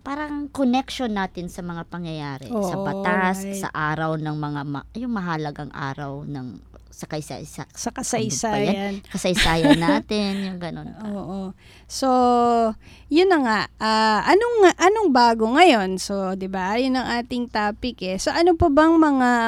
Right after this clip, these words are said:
Speaker 2: bagong batas? Dahil yun lang talaga naman ang
Speaker 1: Mm-mm.
Speaker 2: abot natin sa, ah, dito sa programa, yun ang pinakamadaling maabot, no?
Speaker 1: Mm-mm.
Speaker 2: Na ipagbigay alam natin sa kanila kung ano yung mga bagong batas na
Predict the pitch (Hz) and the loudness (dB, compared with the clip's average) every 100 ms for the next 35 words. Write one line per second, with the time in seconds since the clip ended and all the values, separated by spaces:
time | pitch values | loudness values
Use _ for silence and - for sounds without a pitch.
0 | 226 208 220 220 254 262 240 226 190 196 | -2 2 2 4 2 2 0 -2 -6 -6
1 | - 226 226 247 285 302 294 285 285 262 | -4 2 4 4 4 4 4 2 0 0
2 | 254 262 254 247 247 240 226 214 220 233 | 4 6 6 6 4 4 2 0 0 -2
3 | 240 220 202 - 254 254 220 208 - 208 | -2 -2 -2 -2 0 0 -4 -6 -4 -2
4 | 190 185 180 185 190 - - - - - | 0 -2 -2 -4 -10 -16 -20 -20 -20 -16
5 | - 196 180 185 214 220 214 220 220 202 | -8 -4 -4 -4 -6 -4 -4 -4 -4 -4
6 | 196 220 262 247 214 208 202 226 214 202 | -2 0 2 2 0 -2 -4 -4 -2 -2
7 | 208 196 190 190 190 190 180 180 190 233 | -2 -2 -4 -4 -4 -4 -4 -4 0 2
8 | 226 202 190 190 190 214 208 190 214 214 | 2 0 -4 -2 -2 -2 -2 -2 -4 -4
9 | 226 226 208 208 208 180 208 208 208 190 | -4 -4 -6 -4 -2 -2 -2 -2 -2 -4
10 | 185 196 - 233 285 294 226 214 - 311 | -4 -4 -4 0 2 2 2 2 2 0
11 | - 294 285 285 277 269 254 247 220 214 | 2 4 4 4 4 2 2 0 2 2
12 | 220 220 214 208 190 196 - 254 240 233 | 0 -4 -2 -2 -2 -4 -2 -2 0 -2